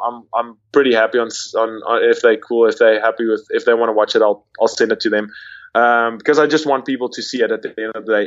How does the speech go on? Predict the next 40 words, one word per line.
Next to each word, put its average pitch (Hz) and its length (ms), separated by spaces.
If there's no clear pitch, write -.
anyway. 104 340
But, 113 240
uh, 117 180
um, 127 260
yeah, 151 180
I, 131 280
I 151 40
do 160 160
like 143 260
to 139 80
use 139 260
Vimeo, 135 540
and 120 220
then, 123 260
uh, 120 240
if 131 120
there 131 200
is - 380
on 135 200
YouTube, 131 480
but 120 140
I, 120 140
I 117 320
honestly 127 300
haven't 120 260
paid 117 180
enough 113 240
attention 117 440
on, 110 260
on 110 180
YouTube, 113 420
which 120 120
I 120 100
suppose 120 440
might 117 240
have 113 180
a, 107 160
have 123 160
a 117 60
bigger, 117 280